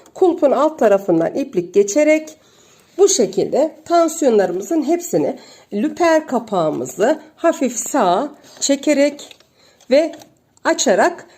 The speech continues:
lüper, e, yerlerine iplerimizi takmış olacağız. Şimdi burada, e, şöyle bir şey var. Mesela burada bir makinenin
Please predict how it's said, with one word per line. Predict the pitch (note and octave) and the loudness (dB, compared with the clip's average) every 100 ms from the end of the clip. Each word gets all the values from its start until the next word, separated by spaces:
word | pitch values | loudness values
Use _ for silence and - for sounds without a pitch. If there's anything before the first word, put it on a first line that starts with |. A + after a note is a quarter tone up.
| _ G#3+ | _ -2
lüper, | C4 G4 C4+ D3+ - - _ _ _ _ _ _ _ _ _ - | 0 2 0 -2 -4 -18 _ _ _ _ _ _ _ _ _ -4
e, | A#3 | 2
yerlerine | G#3 G#3 G3 A#3 E4+ D4 G3+ F#3 C#4 D#4+ - | 4 4 2 2 2 2 2 2 2 2 2
iplerimizi | D#4+ - F3 E3 F#3+ F4+ F4 - | -2 0 0 2 0 0 -2 -4
takmış | D4+ G#3 C4 - - | -4 0 -2 -2 0
olacağız. | B3+ A3 F3 A3+ E4+ - - - | 2 2 0 -2 -4 -6 -14 -20
Şimdi | - G4+ G4 F#4 F4 | -2 4 6 4 2
burada, | F#4 F4+ E4+ F4+ F4+ | 2 4 2 -2 0
e, | A#3+ A#3+ B3 | 0 2 0
şöyle | - F4+ D4 | 0 0 0
bir | B3 | -2
şey | - G#3 D#3+ | -2 0 0
var. | C#4+ - - _ _ | -2 -6 -20 _ _
Mesela | G4+ G4 D4+ D4+ C#4+ | 0 2 2 0 0
burada | D#4+ D4+ C4 | 0 2 0
bir | D#4 - | -2 0
makinenin | D#4+ E4 B3+ G#3+ D#4+ | 0 2 2 2 0